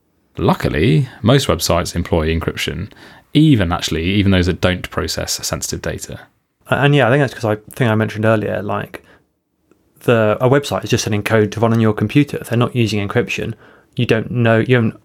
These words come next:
Speaker 2: authenticated with them, so you don't know that they're the actual person you're talking to, and they could sell you bad data and do bad things to you.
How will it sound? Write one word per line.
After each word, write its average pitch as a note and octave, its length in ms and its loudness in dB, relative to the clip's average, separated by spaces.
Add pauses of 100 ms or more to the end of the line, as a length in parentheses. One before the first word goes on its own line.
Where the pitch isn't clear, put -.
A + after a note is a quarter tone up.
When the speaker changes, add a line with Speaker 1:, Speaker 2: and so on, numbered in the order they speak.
(140)
Speaker 2:
authenticated A2 640 0
with G2 160 -2
them, G#2+ 180 0
so A#2+ 140 -2
you A2+ 40 2
don't A#2 200 2
know A#2 120 4
that A2+ 120 4
they're A#2 160 2
the A#2 100 2
actual A#2+ 300 -2
person A#2+ 300 0
you're A#2+ 80 2
talking B2 360 0
to, G#2+ 140 0
and A2 100 2
they A#2 80 0
could - 140 -2
sell A#2+ 180 2
you A#2 240 0 (140)
bad A#2+ 280 0
data C#3 380 2
and G2 160 -4 (400)
do A2+ 160 2
bad A2 240 0
things D3 280 2
to G#2+ 120 -8
you. F#2+ 180 -8